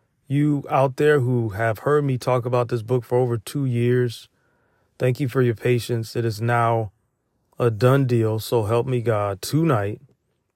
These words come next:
And, uh, the book will be on Amazon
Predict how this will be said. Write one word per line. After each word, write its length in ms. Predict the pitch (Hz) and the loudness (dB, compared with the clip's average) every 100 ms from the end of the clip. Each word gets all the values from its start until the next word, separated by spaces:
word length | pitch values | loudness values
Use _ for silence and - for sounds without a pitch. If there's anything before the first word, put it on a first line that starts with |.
| _ _ _ _ _ _ _ _ _ _ _ _ _ | _ _ _ _ _ _ _ _ _ _ _ _ _
And, 360 | 120 113 113 110 | -2 0 2 2
uh, 280 | 120 117 117 | 4 4 2
the 80 | |
book 320 | 107 131 135 135 | 2 2 2 4
will 200 | 143 131 | 4 4
be 220 | 131 135 | 2 2
on 400 | 127 135 131 127 | 2 2 0 -2
Amazon 760 | 127 156 135 107 101 101 110 | -2 0 0 0 -4 -6 -8